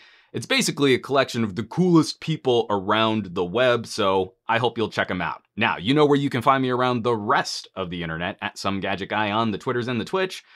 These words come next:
and the Facebooks and the Instagrams, and I will catch you all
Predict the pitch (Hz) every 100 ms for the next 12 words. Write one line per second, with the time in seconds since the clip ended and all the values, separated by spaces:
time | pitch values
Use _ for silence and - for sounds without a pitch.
0 | - _ _ _ _ 110 113 - - 113
1 | 120 - 110 107 104 101 95 92 87 82
2 | 78 78 85 87 - - _ _ _ _
3 | 85 92 92 - 151 - 117 98 76 -